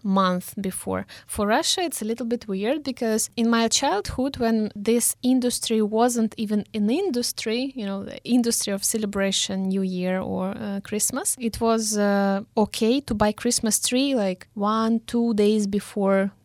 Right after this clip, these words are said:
uh, New Year Eve. And nowadays, people started to decorate everything at the beginning of December. So, because it became an industry, and, uh, the celebration, it's more like, um, Instagram style celebration,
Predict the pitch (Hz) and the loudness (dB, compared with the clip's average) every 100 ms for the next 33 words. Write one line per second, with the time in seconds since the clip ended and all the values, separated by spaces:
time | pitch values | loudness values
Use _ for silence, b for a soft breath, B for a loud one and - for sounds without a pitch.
0 | _ - 202 190 190 185 185 175 175 - | _ -6 0 4 4 4 2 0 -2 -4
1 | 185 - - - 220 196 190 185 214 240 | -8 -10 -14 -10 -4 -2 -4 -2 0 2
2 | 285 226 254 339 - B B B - 226 | 2 2 0 0 -2 B B B -8 -2
3 | 254 254 - 214 226 214 214 202 208 202 | -2 -2 -4 -6 -6 -8 -6 -6 -2 0
4 | 202 208 202 214 233 - 269 247 190 185 | 0 0 0 2 2 2 2 2 0 -2
5 | 196 196 196 185 185 180 - 180 170 175 | -2 0 0 -2 -2 0 0 -2 -6 -8
6 | 190 - _ _ - - 180 180 202 208 | -10 -14 _ _ -6 -4 -4 -4 -6 -2
7 | 190 - - _ 208 196 202 208 190 185 | -2 -2 -4 _ -8 -6 -4 -4 -2 -2
8 | 180 - 208 196 180 180 - - 180 190 | -6 -4 2 2 2 -4 -10 -10 -8 -6
9 | 277 B B B - 190 185 180 180 180 | -6 B B B -8 -4 -2 -2 -4 -6
10 | 175 175 180 180 - 190 180 190 196 214 | -6 -8 -6 -4 -4 -4 -4 -2 -2 0
11 | - 226 220 220 - _ - - 233 233 | -2 -2 -2 -4 -6 _ -6 -2 2 4
12 | 226 208 - - 214 202 196 190 B B | 4 2 -2 0 2 2 2 -2 B B
13 | 240 226 226 214 196 190 - 190 190 - | 0 0 0 0 0 0 2 2 2 0
14 | 190 180 185 190 - - 196 196 | -4 -6 -8 -6 -6 -4 -4 -4